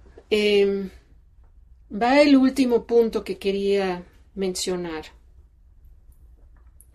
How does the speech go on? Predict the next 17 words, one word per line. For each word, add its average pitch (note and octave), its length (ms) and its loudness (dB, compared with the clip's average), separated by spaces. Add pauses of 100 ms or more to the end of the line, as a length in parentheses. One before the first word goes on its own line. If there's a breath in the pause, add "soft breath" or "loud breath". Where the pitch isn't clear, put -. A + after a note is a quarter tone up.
(2250 soft breath)
La A3+ 340 2
atención B3 680 0
que E4 140 -6
nosotros A3+ 920 -2 (160)
experimentamos G#3 960 -4
en F#3+ 140 -2
el F3+ 120 -6
punto G#3 520 -4
uno G#3+ 380 -4
y F#3+ 120 -4
dos, F3+ 340 -6
que - 100 -12
está F#3 400 -8
enfocada G3+ 1120 -6 (140)
en G3 240 -6
la G3+ 100 -6
respiración, G3 960 -10